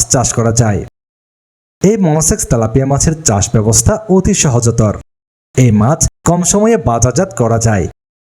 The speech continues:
আপনারা মোটামুটি চার মাসে বাজারজাত করতে পারবেন। মনোসেক্স তেলাপিয়া মাছ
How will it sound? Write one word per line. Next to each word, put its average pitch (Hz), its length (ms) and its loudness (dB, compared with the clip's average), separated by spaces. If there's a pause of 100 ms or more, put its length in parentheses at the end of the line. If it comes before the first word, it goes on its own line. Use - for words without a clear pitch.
(200)
আপনারা 113 400 0 (320)
মোটামুটি 208 460 0
চার 117 260 -2
মাসে 156 280 0
বাজারজাত 117 460 0
করতে 135 260 0
পারবেন। 110 420 -2 (920)
মনোসেক্স 202 460 0
তেলাপিয়া 127 420 0
মাছ 139 160 -2